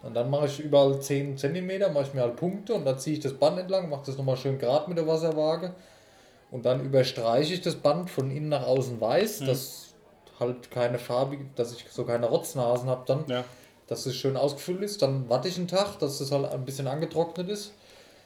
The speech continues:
Speaker 1: und dann überstreiche ich das in Farbe und ziehe den ab, das Klebeband, und dann passt es.
Speaker 2: Nee, ich hab mir angezeichnet mit der Hand gemacht.
Speaker 1: Okay. Ja.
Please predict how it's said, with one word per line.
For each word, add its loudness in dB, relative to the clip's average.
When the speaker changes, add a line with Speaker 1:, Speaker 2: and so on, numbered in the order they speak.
Speaker 1:
und -4
dann 0
überstreiche 2
ich -8
das -4
in -4
Farbe 0
und -8
ziehe -4
den -2
ab, 0
das -8
Klebeband, 0
und -6
dann -4
passt -4
es. -16
Speaker 2:
Nee, -4
ich -16
hab -14
mir -2
angezeichnet -2
mit -8
der -6
Hand -12
gemacht. -14
Speaker 1:
Okay. -4
Ja. -8